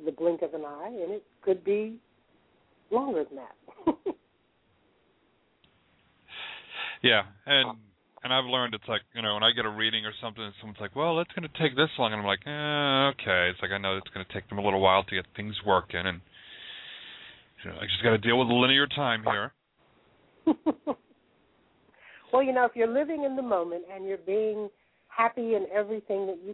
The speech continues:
Speaker 1: can be in the moment, then you don't really worry about what's coming or what's already passed, because you are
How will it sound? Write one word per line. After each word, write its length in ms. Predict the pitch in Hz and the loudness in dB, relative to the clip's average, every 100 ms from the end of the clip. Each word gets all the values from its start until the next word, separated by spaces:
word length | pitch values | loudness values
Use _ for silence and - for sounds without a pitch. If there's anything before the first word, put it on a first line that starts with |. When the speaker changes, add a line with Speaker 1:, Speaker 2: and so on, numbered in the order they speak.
| 214 | -4
Speaker 1:
can 280 | 208 196 190 | 0 2 2
be 240 | 190 196 | -2 -2
in 180 | 202 214 | -4 -4
the 80 | 208 | -4
moment, 500 | 196 196 180 151 151 - _ _ _ _ _ | 2 2 2 -4 -14 -18 _ _ _ _ _
then 440 | 196 196 185 185 165 _ _ _ | -2 0 -2 -8 -12 _ _ _
you 100 | 190 | -6
don't 260 | 185 196 175 | -2 -2 -4
really 220 | 185 190 | -8 -6
worry 380 | 190 190 226 214 | -2 0 -2 -6
about 280 | 165 165 135 | -6 -6 -8
what's 140 | 160 - _ | -14 -20 _
coming 320 | 180 156 147 _ _ _ _ _ _ | -8 -8 -16 _ _ _ _ _ _
or 180 | 170 196 | 0 2
what's 280 | 185 190 - | 4 2 2
already 260 | 170 196 196 | 2 4 2
passed, 400 | 196 196 208 147 _ _ _ _ _ | 2 0 0 -12 _ _ _ _ _
because 300 | 185 - 180 160 _ | -10 -2 -2 -2 _
you 220 | 156 180 180 | -6 2 4
are 300 | 175 180 | 4 2